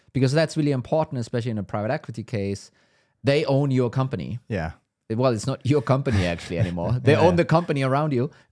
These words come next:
Speaker 1: um, and they wanna make sure that you're a good steward. And,
Speaker 2: Yeah.
Speaker 1: uh, uh, and in order to ensure that, they wanna have the budget in place and, and so forth, right? Uh, so you're gonna create this budget, uh, based on where the board wants to take this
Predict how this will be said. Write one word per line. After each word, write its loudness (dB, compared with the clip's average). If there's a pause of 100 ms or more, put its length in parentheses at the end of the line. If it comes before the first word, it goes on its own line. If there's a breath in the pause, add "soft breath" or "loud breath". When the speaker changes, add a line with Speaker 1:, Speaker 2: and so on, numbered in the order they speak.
Speaker 1:
um, 0 (100)
and 0
they 2
wanna 0
make -2
sure -2
that -2
you're 0
a -2
good -4
steward. -6 (160)
And, -2
Speaker 2:
Yeah. -2
Speaker 1:
uh, 2
uh, -2
and -8
in -6
order 0
to -6
ensure -4
that, -2
they -4
wanna -4
have -8
the -8
budget -4
in -4
place -4
and, -8
and -6
so -10
forth, -10
right? -4 (600 loud breath)
Uh, 0
so -2
you're 0
gonna 0
create -2
this -6
budget, -2 (220)
uh, -2
based 0
on -2
where -2
the 0
board 0
wants -4
to -8 (140)
take -4
this -2